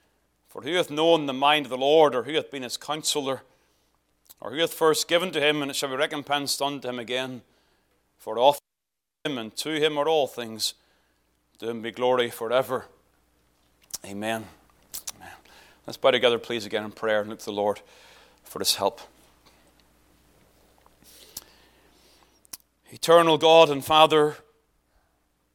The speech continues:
we come humbly again before thee and before thy word. We realize, O Lord, that we are finite creatures, and we're seeking, dear Father, to understand the ways of the infinite God.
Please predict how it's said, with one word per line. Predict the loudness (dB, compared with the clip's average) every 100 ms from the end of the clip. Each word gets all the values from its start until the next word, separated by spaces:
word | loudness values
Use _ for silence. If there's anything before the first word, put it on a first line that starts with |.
| _ _ _ _ _ _ -20 -20
we | -20 -6
come | 2 4 6
humbly | 2 4 2 2
again | 4 2 2
before | -6 -2 0 2
thee | 2 2
and | 0
before | -4 -4 0
thy | 2
word. | 0 0 0 -2 -6 -12 _ _ _ _ _ _ _ _ _ _ _ _ _ _
We | -20
realize, | -10 -2 2 2 0
O | 0
Lord, | 6 8 6 4
that | -8 -10 _ _ _ _ _ _ _ -18
we | -6 -2
are | -2
finite | 0 0 2 0 -2 -4
creatures, | -6 -4 -2 0 0 0 -4 _ _ _ _ _ _ _ _ _ _ -20
and | -18
we're | -6
seeking, | -2 -2 -2 -2
dear | 0
Father, | 6 6 6
to | 2
understand | -2 -2 2 4 4 2 -4
the | -2
ways | 2 2 2 0
of | -4
the | -2
infinite | -2 -4 -10 -10
God. | -2 0 0 -2